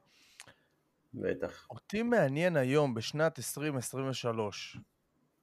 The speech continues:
Speaker 2: איך אנשים מקבלים החלטות, כי זה בסוף מה שמעניין את רוב המאזינים,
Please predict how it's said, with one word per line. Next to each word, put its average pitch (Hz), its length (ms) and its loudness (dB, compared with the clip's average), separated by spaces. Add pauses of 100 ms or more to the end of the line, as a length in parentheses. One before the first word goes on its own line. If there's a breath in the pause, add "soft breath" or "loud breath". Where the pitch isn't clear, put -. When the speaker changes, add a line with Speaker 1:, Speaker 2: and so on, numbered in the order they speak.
(340)
Speaker 2:
איך 220 300 2
אנשים 180 640 0
מקבלים 135 680 0
החלטות, 123 880 -2
כי 120 180 -6
זה 147 320 4
בסוף 127 560 0
מה 127 100 4
שמעניין 120 500 0
את 117 140 -6
רוב 120 280 2
המאזינים, 113 880 0